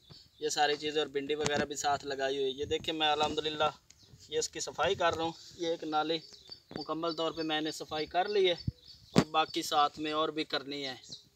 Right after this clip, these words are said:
और साथ में इधर वो सामने कद्दू लगाए हुए हैं और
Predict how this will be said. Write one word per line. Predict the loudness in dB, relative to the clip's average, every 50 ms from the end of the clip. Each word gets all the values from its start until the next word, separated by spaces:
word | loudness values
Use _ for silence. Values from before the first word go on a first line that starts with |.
| _ -20 -20 -20 -20 -20 -18 -16 -16 -18 -18 _ _ -20 -18 -18 -18 -20 _ -20 -20 -20 -20 _ _ _ -20 -20 -20 -20 _ -20 _ -20 -20 -18 -16 -10 -6
और | -2 -2 -2 -2
साथ | -2 0 2 2 2 2 0 -4
में | -4
इधर | -4 -2 -2 -2 -2 -2
वो | -2 -4 -4 -6 -8 -14 -20 -18 -14 -14 -14 -12
सामने | -10 -4 -2 -2 0 0 -2 -4
कद्दू | -4 -4 -4 -2 -2
लगाए | 0 0 2 4 4 4
हुए | 2 2 0
हैं | -2 -4 -6 -12 -20 -20 -20 -20 -20 -20 -20 -20 -20 -20 -20 _ _ _ _ _ _ _ _ -20 -18 -18 -16 -12 -8
और | -6 -4 -2